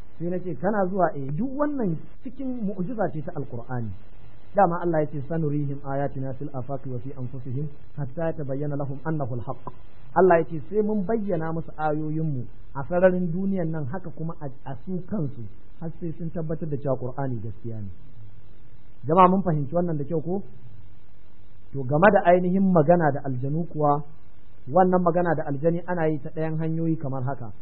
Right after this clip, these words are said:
Ko dai aljani yana jikin mara lafiya a yi magana da shi, wannan tabbataccen abu ne Annabi sallallahu alaihi wasallama yana yi a cikin hadisi da Abu Dauda da sauran malamai suka ruwaito, Annabi yakan ce, "Ukhruj," fita, ma'ana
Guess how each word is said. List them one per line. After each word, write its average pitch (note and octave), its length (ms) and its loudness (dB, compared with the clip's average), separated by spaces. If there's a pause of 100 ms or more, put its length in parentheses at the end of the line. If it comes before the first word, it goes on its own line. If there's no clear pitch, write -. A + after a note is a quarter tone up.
(260)
Ko G#3+ 200 8
dai A3+ 200 6
aljani F3+ 360 2
yana F3+ 240 2
jikin B2+ 240 -2
mara E3+ 180 2
lafiya D#3+ 420 0
a C#3+ 40 -4
yi C3+ 60 -2
magana C#3 340 -2
da B2+ 100 -2
shi, D#3+ 240 -4 (240)
wannan E3 400 0
tabbataccen D3 640 -2
abu C#3+ 160 0
ne D3+ 160 -2
Annabi D3 300 -2
sallallahu D3 500 2
alaihi C#3+ 160 -2
wasallama D3 460 -2
yana C#3 200 -2
yi D3+ 200 0 (240)
a C3 60 -4
cikin D#3+ 260 -4
hadisi D3 360 -2
da C#3 120 -4
Abu C3+ 180 -4
Dauda D3+ 220 -2
da C3 100 -4
sauran D3 240 -2
malamai C#3 300 -2
suka C#3 160 -4
ruwaito, C#3+ 440 -2 (260)
Annabi C#3+ 340 2
yakan D3 280 0
ce, C#3+ 120 -4 (100)
"Ukhruj," C#3+ 440 0 (920)
fita, E3+ 400 6 (440)
ma'ana F3+ 520 6